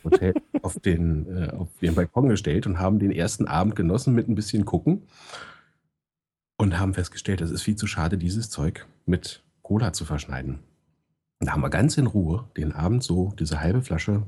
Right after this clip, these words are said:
Speaker 1: weggesüppelt und er war richtig süßlich, weil da war schon ein Teil von verdunstet und, und, boah, offensichtlich hatte er auch weniger Alkohol, aber er war süß und hatte Geschmack und da, da war alles, was ich so von,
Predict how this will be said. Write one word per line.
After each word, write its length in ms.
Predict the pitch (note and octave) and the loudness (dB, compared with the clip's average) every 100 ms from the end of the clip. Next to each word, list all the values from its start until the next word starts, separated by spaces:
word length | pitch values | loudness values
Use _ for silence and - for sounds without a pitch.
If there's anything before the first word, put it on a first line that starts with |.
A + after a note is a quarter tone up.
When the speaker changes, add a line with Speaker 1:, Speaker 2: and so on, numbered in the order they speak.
| - | -2
Speaker 1:
weggesüppelt 580 | - - G#2+ C3 F#3 G#3+ - - - - - | -4 -2 -2 0 0 -2 -12 -20 -20 -20 -10
und 120 | - | -2
er 100 | F2 | 0
war 140 | F2+ F2+ | 2 0
richtig 420 | G#2 - G2 - | -2 -2 -6 -4
süßlich, 640 | - G#2 G#2 - - - - - - | -2 0 0 -2 -4 -6 -16 -10 -2
weil 100 | D#2+ | 0
da 80 | |
war 80 | E2+ | 2
schon 220 | G2 A2 | 2 2
ein 100 | F#2 | 2
Teil 240 | - G#2 A#2 | 0 0 0
von 180 | - G2+ | 0 -2
verdunstet 720 | G2 F2 D3 E3+ - - - - - - - _ _ _ _ - | 0 4 4 4 0 -2 -4 -20 -20 -20 -20 _ _ _ _ -2
und, 200 | G2+ F#2+ | 2 4
und, 360 | F#2+ F2+ - B2 | 2 0 -4 -6
boah, 340 | - - - _ _ - - - | -8 -10 -12 _ _ -8 -8 -6
offensichtlich 580 | - G2+ C#3 C3 C#3+ B2 | -2 2 2 2 2 0
hatte 160 | C3 C3+ | 2 2
er 120 | F2+ | 2
auch 140 | A#2+ G#2+ | 0 2
weniger 300 | C3+ B2 E2 | 2 2 0
Alkohol, 340 | C3 F#2+ F2+ | 0 0 -2
aber 140 | F#2 - | -2 -2
er 160 | G2+ | -2
war 120 | A2 | -2
süß 460 | G#2 F2+ C3 A#2+ - | -2 0 0 0 0
und 100 | G2 | -2
hatte 180 | A#2+ A2 | 0 0
Geschmack 500 | A#2 - C3+ D#3+ - | 0 2 2 0 -2
und 180 | G2 G2+ | -2 -2
da, 100 | G2+ - | -4 -6
da 140 | - F#2+ | -6 -2
war 180 | G2+ - | 0 4
alles, 280 | D#3 A3 | 4 2
was 160 | F3 E3 | 0 0
ich 160 | E3 - | -2 2
so 240 | D3 D3+ | 2 2
von, 320 | - B2 B2 | 2 2 2